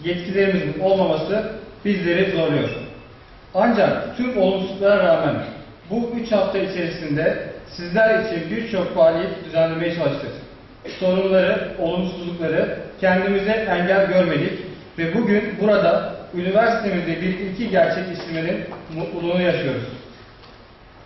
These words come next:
Peki neden bu buluşmayı istedik?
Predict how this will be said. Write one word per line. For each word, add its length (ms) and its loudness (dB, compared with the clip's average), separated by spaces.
Peki 500 0
neden 320 4
bu 120 4
buluşmayı 340 0
istedik? 320 -2